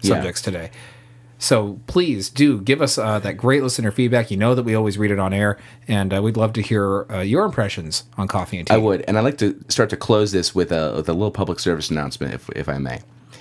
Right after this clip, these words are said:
Speaker 1: One of the things that I was very proud of at working at Starbucks was it was the first company I worked at that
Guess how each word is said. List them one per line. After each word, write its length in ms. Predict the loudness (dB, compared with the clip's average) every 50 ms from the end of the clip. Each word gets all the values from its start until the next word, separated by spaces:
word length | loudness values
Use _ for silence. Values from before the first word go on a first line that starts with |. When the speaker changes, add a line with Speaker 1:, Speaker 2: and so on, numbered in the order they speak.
| -20 -20 -20 -20 -20 -16 -8 -4
Speaker 1:
One 220 | 0 0 0 2
of 60 | 0 0
the 80 | 0
things 320 | 0 0 0 0 0 0 -2
that 100 | -2 0
I 60 | 0
was 160 | -2 -2 -2
very 200 | 0 0 0 -2
proud 360 | -2 -2 0 2 2 2 0
of 100 | -2 -4
at 80 | -4 -2
working 300 | -2 -4 -2 -2 -4 -4
at 80 | -4
Starbucks 580 | -4 -4 -2 -2 -2 -4 -6 -6 -6 -6 -6 -4
was 260 | -2 -2 -2 0 0
it 80 | -2 -2
was 100 | -2 -4
the 60 | -2
first 240 | 0 0 0 0 2
company 300 | 0 0 0 0 0 -2
I 60 | 0
worked 280 | -2 -2 -4 -4 -2 -4
at 280 | -4 -4 -6 -6 -4
that 180 | -4 -4 -4